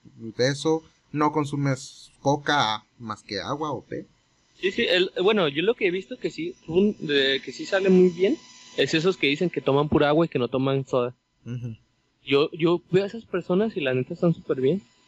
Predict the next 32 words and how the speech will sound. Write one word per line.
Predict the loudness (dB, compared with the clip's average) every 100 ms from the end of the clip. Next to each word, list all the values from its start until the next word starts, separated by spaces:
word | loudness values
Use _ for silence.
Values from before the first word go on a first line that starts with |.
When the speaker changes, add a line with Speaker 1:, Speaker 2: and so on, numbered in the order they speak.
| _
Speaker 2:
Y | 0 2
no | 2
toman | 4 4 4
nada | 0 -4
de | -4
soda, | -2 -2 -4 _ -6
pura | 0 0
agua | 2 -2 -6 _ _ _
y | -6
juguitos. | -4 -4 -4 -6 -14 -16 _ _ -4
Y | -2
esos | 0 -4
juguitos, | -4 -10 -8 -8 -8 -6
pues, | -8 _
bien | -6 -4
sanos, | -2 -2 -2 -4
esas, | -4 -2
no | 0 0
de | 0
esos | -4
que | -14 -6
compras | -4 -4 -6
que | -4
tienen | 0 0
un |
chorro | 0
de | 0
azúcar | -2 -6 -4
y |
así, | -4 -6
no. | -10 -10
Speaker 1:
Ujú. | -12 -12